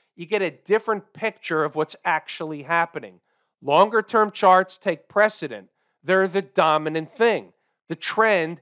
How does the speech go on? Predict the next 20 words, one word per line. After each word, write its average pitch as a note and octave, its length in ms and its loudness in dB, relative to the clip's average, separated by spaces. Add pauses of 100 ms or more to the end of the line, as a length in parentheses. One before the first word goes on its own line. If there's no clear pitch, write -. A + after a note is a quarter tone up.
(240)
is F3+ 220 -4
the E3 100 -6
dominant D#3 640 0
thing. G#3+ 400 0 (340)
The D#3 140 -6
awareness A#3 680 -2
is D#3 340 -4 (340)
things F#3 360 -4
change A3+ 720 -4 (160)
from F3+ 220 -4
a D#3+ 120 -6
shorter D4 600 -4
time E3 360 -2
frame D#3+ 440 -8 (240)
and E3 260 -4
morph F#3 720 2 (300)
onto E3+ 360 -2
the D#3 180 -2
other C#3+ 220 0
charts. C3 640 -2